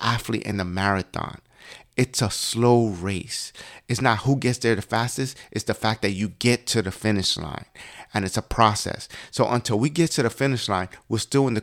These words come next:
continuous process of being sanctified, being holy, being separated for him. Now, the spiritual disciplines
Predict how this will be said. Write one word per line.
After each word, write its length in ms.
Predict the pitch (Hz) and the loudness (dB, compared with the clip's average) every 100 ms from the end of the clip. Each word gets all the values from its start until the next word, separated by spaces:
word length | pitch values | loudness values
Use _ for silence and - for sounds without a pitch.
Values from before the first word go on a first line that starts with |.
| 110 | -4
continuous 480 | 95 - 120 107 - | -4 -2 0 0 -2
process 600 | - 104 101 - 90 - - - | 0 -2 0 -2 -4 -6 -14 -10
of 180 | 95 82 | -8 -2
being 240 | 107 95 | -2 -2
sanctified, 840 | 92 110 107 - - 87 78 71 | -2 -2 -2 -4 -6 -6 -6 -6
being 240 | 95 107 95 | -2 -2 -2
holy, 460 | 98 107 101 87 | 2 2 2 -2
being 280 | 82 107 98 | -6 -6 -4
separated 580 | - 113 110 104 101 95 | -4 -4 0 0 0 -4
for 280 | - 87 90 | -4 -2 -2
him. 500 | - - 110 95 - _ _ _ - - - - - | -4 -4 -2 -2 -6 _ _ _ -20 -20 -20 -20 -4
Now, 220 | 113 107 | 2 2
the 120 | 107 | 2
spiritual 440 | 101 - 139 135 113 | 0 2 4 2 -2
disciplines 600 | 147 185 - 123 110 | -2 -4 -2 -2 -2